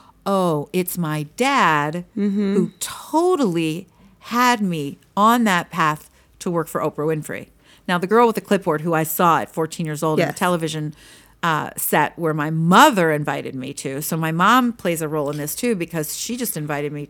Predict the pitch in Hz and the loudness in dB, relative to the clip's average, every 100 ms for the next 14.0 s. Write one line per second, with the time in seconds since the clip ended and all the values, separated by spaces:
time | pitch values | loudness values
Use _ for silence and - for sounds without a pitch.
0 | - 151 143 - - _ 160 185 202 180 | -10 -8 -8 -12 -20 _ -6 -2 -2 -2
1 | 156 - 139 131 - _ - 254 269 185 | -6 -6 -8 -10 -14 _ -10 -4 -2 -2
2 | 165 156 156 143 - 143 143 - 247 247 | -4 -4 -6 -6 -8 -10 -10 -4 -2 2
3 | 240 466 392 - 196 107 151 - 113 76 | 4 4 4 4 2 2 0 0 -2 0
4 | 151 160 160 156 131 - 185 196 214 226 | 0 0 0 0 0 -2 -4 2 4 4
5 | 254 240 220 196 196 196 175 185 165 - | 2 0 0 0 0 -2 -2 -4 -4 -4
6 | - 240 254 240 240 - - _ - 170 | -2 0 2 0 0 -6 -10 _ -2 2
7 | 160 156 - 180 202 175 - 156 196 - | 2 0 2 2 2 0 0 0 0 -2
8 | - 254 247 247 240 262 - - - _ | -10 -4 2 4 4 2 -6 -20 -20 _
9 | - - - 214 226 226 226 - - 175 | -10 -6 -4 0 2 2 0 0 4 6
10 | 185 - 185 196 170 156 147 151 202 240 | 4 -2 -4 -2 -2 -2 -2 -4 -6 -10
11 | - _ 180 170 170 165 160 - - 202 | -16 _ 0 2 2 0 -4 -6 -6 -6
12 | 214 - 226 180 175 156 160 151 135 180 | -6 -4 -4 -2 -4 -6 -6 -6 -4 -2
13 | 180 180 170 151 202 - 151 151 143 180 | 0 0 0 -2 -4 -6 -6 -4 -6 -8